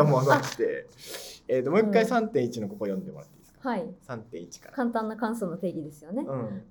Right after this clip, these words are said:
Speaker 2: 大抵のプログラミング言語にはよくある計算手順や式に名前をつけて一箇所にまとめた、って書くための機能が用意されています。オーキャメルではこの計算式をまとめたものを関数と呼びます。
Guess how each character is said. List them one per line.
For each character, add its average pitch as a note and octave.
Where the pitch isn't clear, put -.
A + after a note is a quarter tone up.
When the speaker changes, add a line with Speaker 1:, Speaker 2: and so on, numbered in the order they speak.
Speaker 2:
大 D4
抵 C#4+
の C4+
プ C4
ロ B3+
グ B3+
ラ A#3+
ミ A#3+
ン A#3
グ A#3
言 A#3
語 F3+
に F3
は G#3+
よ C4
く A#3+
あ G3+
る F3+
計 G3+
算 G3
手 F#3+
順 E3+
や E3
式 -
に A#3
名 G3
前 G#3
を G3+
つ G#3
け A3+
て D4+
一 B3
箇 B3
所 A#3
に G#3
ま G3
と G3
め G3
た、 G3+
っ G3
て C#4+
書 C4
く -
た A3
め A3
の A#3
機 A#3
能 G3
が A3+
用 A3
意 E3+
さ D3+
れ C3
て C#3
い D#3
ま F#3+
す。 G3+
オ C4
ー B3+
キ B3+
ャ G3+
メ F#3
ル F3
で E3+
は F#3
こ A#3
の A3+
計 A3
算 A3
式 A3
を F3
ま F3+
と G3+
め G3+
た G3+
も G3+
の A3
を B3+
関 A#3
数 A#3
と C4
呼 F#3+
び D#3+
ま -
す。 -